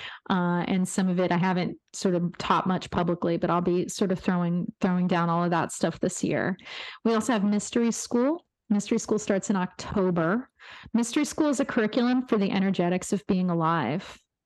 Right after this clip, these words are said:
and how to, to re-, that's really a big focus on the energy aspect and on how energetics work.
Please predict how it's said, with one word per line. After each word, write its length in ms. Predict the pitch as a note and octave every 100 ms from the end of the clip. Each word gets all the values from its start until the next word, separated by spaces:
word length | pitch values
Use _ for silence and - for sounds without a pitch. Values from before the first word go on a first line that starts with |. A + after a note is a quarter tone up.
| _ -
and 160 | F#3+
how 280 | E3 G3+ F#3+
to, 480 | F#3+ - G3+ F#3 -
to 220 | - A3
re-, 220 | F#3+ F#3
that's 260 | G3 G3+ -
really 340 | G3+ B3+ C#4+
a 40 | A3+
big 160 | G3+
focus 320 | - G3 G3
on 80 | G3
the 160 | F#3 -
energy 540 | F#3 F#3 D#3+ E3 A#3 - _ _ - - - - -
aspect 600 | F3+ E3 - D#3 G#3 -
and 200 | - G3+
on 360 | F3+ F3+ F#3 F#3
how 280 | - A3 G#3+
energetics 560 | G#3+ G3+ F#3 F3+ -
work. 480 | F3+ F3 F3+ -